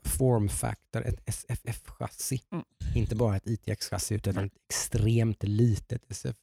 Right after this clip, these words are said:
Speaker 1: F,
Speaker 2: Mm.
Speaker 1: eh, I T X-chassi. Det får bara plats. Vissa kort, de får inte vara mer än fyrtiofem millimeter tjocka, framför allt.
Speaker 2: Och det är ju väldigt
Speaker 1: Och det fanns
Speaker 2: det är
Speaker 1: ett,
Speaker 2: tätt
Speaker 1: ett,
Speaker 2: för
Speaker 1: ett
Speaker 2: den här
Speaker 1: enda kort som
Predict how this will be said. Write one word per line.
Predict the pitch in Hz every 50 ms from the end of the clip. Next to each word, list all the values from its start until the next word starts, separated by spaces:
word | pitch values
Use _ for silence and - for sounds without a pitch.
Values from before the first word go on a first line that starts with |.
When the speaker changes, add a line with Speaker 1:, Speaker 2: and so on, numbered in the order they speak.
| -
Speaker 1:
F, | 196 175 131
Speaker 2:
Mm. | 127 - - - - - - 120 123
Speaker 1:
eh, | 127
I | 117
T | - - 117
X-chassi. | 113 - - - - - - - 120 - _ _ _ _ _ _ _ _ _ _ -
Det | 104 104
får | - - 117 110
bara | 104 110 113 117 117
plats. | - - - - - - - - - - - _ -
Vissa | - 123 113 107 - - - - - 131
kort, | - - - 123 120 _ _ -
de | - 120 -
får | - 120
inte | 117 - 120
vara | 120 120 117
mer | 117 113 110
än | 110 107
fyrtiofem | - 117 - - - - 110 104 104
millimeter | 104 104 104 107 107 110 110 - - 120 110 101 - _ _ _ _
tjocka, | - - - - 135 _ _ _ _ _ - - 113
framför | 113 - 202 190 175
allt. | 170 170 -
Speaker 2:
Och | - - - 208 208
det | 196
är | 185
ju | 180 175
väldigt | 165 160 175 170 165 156 151 170 190 - - - - - - _
Speaker 1:
Och | - 123
det |
fanns | 110 - 127 101 90 - _ _
Speaker 2:
det | - 185
är | 202 220 202 123
Speaker 1:
ett, | -
Speaker 2:
tätt | - - 247
Speaker 1:
ett, | 262 254 -
Speaker 2:
för | - - 247 214 - 269 - 185
Speaker 1:
ett | 185
Speaker 2:
den | - - -
här | - - -
Speaker 1:
enda | - - - -
kort | 165
som | -